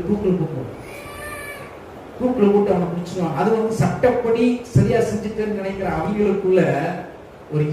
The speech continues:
ஈரத்தை தேவன் பார்க்க விரும்பினார். அந்த ஈரம் தான்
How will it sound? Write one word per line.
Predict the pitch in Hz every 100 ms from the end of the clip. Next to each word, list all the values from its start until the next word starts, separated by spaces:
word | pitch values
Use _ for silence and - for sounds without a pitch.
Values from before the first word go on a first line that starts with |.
| 180
ஈரத்தை | 214 247 226 233 208 180
தேவன் | 196 196 175 -
பார்க்க | 165 165 165 151
விரும்பினார். | 151 147 131 127 - - - - - -
அந்த | 139
ஈரம் | 139 180 202 196 180
தான் | 160 139